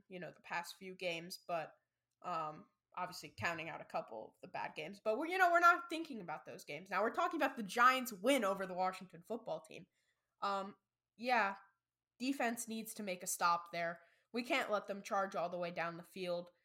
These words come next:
um, and get that touchdown and just be lucky that Ron Rivera makes a dumb decision. Um, but going back to <laughs> Tae Crowder, Mister Irrelevant becomes very revel-, uh, relevant. Sorry, not relevant. Um,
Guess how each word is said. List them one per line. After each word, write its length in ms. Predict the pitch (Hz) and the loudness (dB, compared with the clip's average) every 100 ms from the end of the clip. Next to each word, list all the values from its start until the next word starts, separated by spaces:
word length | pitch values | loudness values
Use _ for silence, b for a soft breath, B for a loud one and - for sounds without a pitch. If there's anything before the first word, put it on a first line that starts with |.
| _ _ | _ _
um, 480 | - 165 160 160 170 - _ _ _ | -4 0 0 -2 -6 -18 _ _ _
and 180 | 208 196 | -6 0
get 200 | 196 202 | 0 2
that 240 | 185 170 | 0 0
touchdown 600 | - 185 - 180 165 160 160 | -2 -2 -2 -2 0 -2 -6
and 160 | 165 175 | -12 -12
just 180 | 190 - | -12 -12
be 140 | 180 175 | -12 -2
lucky 280 | 185 185 180 | -2 -2 -4
that 160 | 165 175 | -4 0
Ron 200 | 175 175 | -2 -2
Rivera 420 | 170 170 170 165 | -6 -2 -2 -2
makes 240 | 156 160 | -6 -10
a 40 | 175 | -6
dumb 280 | 175 170 156 | -2 -2 -6
decision. 560 | 190 190 185 180 151 170 _ _ _ _ | -8 -6 -6 -8 -14 -18 _ _ _ _
Um, 360 | 165 147 147 170 - | -2 0 -2 -4 2
but 200 | 214 226 | 2 4
going 260 | 254 269 | 4 4
back 280 | 233 247 - | 6 6 6
to 360 | - 285 254 - B | 2 6 4 2 B
<laughs> 180 | B - | B -4
Tae 200 | - 262 | 4 4
Crowder, 600 | 262 254 240 302 214 196 | 4 4 6 6 4 0
Mister 380 | 226 233 285 262 | -2 0 2 4
Irrelevant 520 | 240 269 311 240 226 | 8 6 6 0 -2
becomes 440 | 226 - 254 254 214 | -6 2 2 2 2
very 320 | 233 277 277 | 4 4 4
revel-, 480 | 233 269 285 214 - | 4 4 4 -2 0
uh, 160 | 202 202 175 | 0 2 4
relevant. 600 | 208 285 226 147 160 - | 4 4 2 -2 -10 -12
Sorry, 260 | 165 165 | -6 -6
not 180 | 170 - | -6 -6
relevant. 500 | 170 160 151 151 196 - _ _ _ - | -4 -4 -4 -8 -10 -12 _ _ _ 0
Um, 420 | 185 180 180 175 | 4 6 4 -2